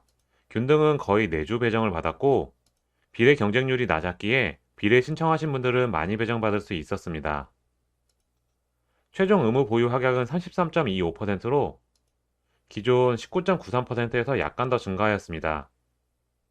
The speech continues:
이 수치는 기타 기관의 확약이 오십 퍼센트에 달하면서 전체적인 확약 비율을 상승시켜 주었다고 볼 수 있겠고 외국 기관 투자자에게 배정된 십오만 주는 의무 보유 확약이 전혀 없었습니다.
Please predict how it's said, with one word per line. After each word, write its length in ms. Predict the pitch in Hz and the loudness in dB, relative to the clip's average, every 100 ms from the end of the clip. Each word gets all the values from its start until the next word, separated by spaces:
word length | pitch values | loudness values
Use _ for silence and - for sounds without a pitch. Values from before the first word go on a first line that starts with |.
| _ _ _ _ _ _ _ _ | _ _ _ _ _ _ _ _
이 120 | 110 | -6
수치는 460 | 120 180 - 185 180 | -4 -2 0 2 2
기타 300 | - - 151 | -2 0 2
기관의 320 | 143 143 143 | 4 2 2
확약이 400 | 135 156 156 147 | 0 2 2 2
오십 240 | 107 95 - | 0 -2 -2
퍼센트에 400 | 143 143 143 117 | -2 0 0 0
달하면서 760 | 90 90 90 90 139 90 71 _ _ _ _ | 2 0 0 0 0 0 -4 _ _ _ _
전체적인 540 | 104 123 147 143 143 | -2 0 2 4 2
확약 280 | 143 170 180 | 0 0 0
비율을 380 | 113 104 104 104 | 2 2 2 2
상승시켜 500 | 156 165 185 175 165 | 0 -2 -2 0 0
주었다고 460 | 123 104 107 101 | 2 0 2 2
볼 100 | 90 | 0
수 160 | 87 92 | -4 -6
있겠고 640 | 80 85 - 143 92 - _ _ _ _ _ _ _ _ | -4 -4 2 2 2 -2 _ _ _ _ _ _ _ _
외국 260 | 98 139 147 | 0 0 0
기관 240 | 117 156 | 2 2
투자자에게 480 | 160 160 151 151 143 | 2 2 4 4 2
배정된 440 | 98 101 104 104 | 2 0 2 0
십오만 420 | 104 147 175 143 | 0 -2 0 0
주는 360 | 110 127 147 82 - _ | 0 -2 -2 -4 -8 _
의무 220 | 92 117 131 | -6 -2 2
보유 200 | 139 131 | 2 2
확약이 320 | 135 131 127 | 0 0 -2
전혀 240 | 82 92 | -4 -2
없었습니다. 760 | 90 - - 98 85 78 73 | -2 -2 -10 -8 -4 -4 -6